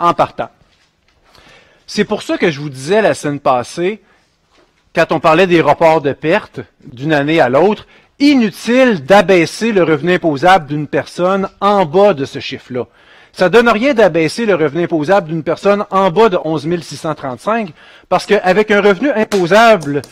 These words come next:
de onze mille six cent trente-cinq, si tu fais passer ça dans la table d'impôt fois quinze pour cent, ça va te donner,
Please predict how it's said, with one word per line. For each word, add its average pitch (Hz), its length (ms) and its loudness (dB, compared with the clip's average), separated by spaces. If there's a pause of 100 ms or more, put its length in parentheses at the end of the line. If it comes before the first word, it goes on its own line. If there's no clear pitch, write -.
(240)
de 170 120 0 (100)
onze 202 320 -2
mille 220 200 0
six - 160 -12
cent 190 200 -2
trente-cinq, 175 840 -6 (720)
si - 240 -12
tu - 60 -16
fais 254 180 4
passer 214 320 0
ça 240 100 -4
dans 220 140 2
la 170 100 4
table 185 300 2
d'impôt 185 560 0
fois 180 260 -2
quinze 180 300 -2
pour 147 180 -6
cent, 220 260 -2 (160)
ça - 160 -2
va 165 100 0
te 151 40 -8
donner, 180 460 0